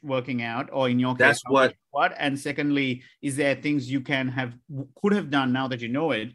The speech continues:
Speaker 1: to make it easier? Like, could you have drunk more water during the process, something
Speaker 2: That's
Speaker 1: like that?
Speaker 2: that's, that's another thing. It's very smart. Hey, check this out. Now, I don't think I have it, 'cause my, my, my brother and my sister-in-law put that in my head. My, my brother-in-law and my sister put that in my head. And I went to go see the doctor, like, the next day, and he was like,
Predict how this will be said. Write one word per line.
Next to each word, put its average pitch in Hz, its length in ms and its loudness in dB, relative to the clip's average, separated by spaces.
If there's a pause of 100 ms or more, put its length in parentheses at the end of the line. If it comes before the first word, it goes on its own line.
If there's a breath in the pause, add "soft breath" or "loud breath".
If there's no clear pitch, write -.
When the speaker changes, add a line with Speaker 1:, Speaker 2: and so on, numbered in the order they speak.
(400)
Speaker 1:
to 143 100 -2
make 131 260 0
it 123 80 -2
easier? 131 260 0
Like, 107 160 -4
could 123 140 -6
you 123 60 0
have 113 80 -6
drunk 127 240 -2
more 123 140 0
water 151 320 2
during 110 200 -4
the 104 80 -8
process, 107 420 -10
something 117 320 -10
Speaker 2:
That's 113 220 -2
Speaker 1:
like 117 80 -2
that? 143 80 4
Speaker 2:
that's, 131 100 -6
that's 117 160 -6
another 123 420 4
thing. 113 140 -4
It's 95 80 -10
very 131 180 0
smart. 147 280 0 (200)
Hey, 127 120 0
check 131 180 -2
this 151 160 -2
out. 107 240 -2 (420)
Now, 143 180 2
I 160 60 4
don't 220 140 4
think 165 120 0
I 131 80 2
have 131 240 0
it, 110 140 -10
'cause 131 140 -12 (160)
my, 147 260 -2
my, 139 240 2 (100)
my 131 200 0
brother 156 240 4
and 139 80 0
my 127 40 -4
sister-in-law 127 340 -6
put 110 180 -8
that 107 120 0
in 104 60 -6
my 98 160 -8
head. 98 180 -10 (220)
My, 120 120 -6
my 120 120 -6
brother-in-law 120 440 -2
and 98 60 -6
my 95 60 -8
sister 123 240 -10
put 98 160 -16
that 95 100 -6
in 98 60 -10
my 92 180 -10
head. 104 180 -6
And 104 100 -8
I - 20 -6
went 123 160 -2
to 127 60 -6
go 120 60 0
see 113 120 -6
the 104 80 0
doctor, 110 320 0
like, 95 140 -4
the 98 80 -10
next 98 260 -6
day, 117 140 4
and 98 100 -4
he 104 140 -6
was 101 180 -4
like, 98 160 0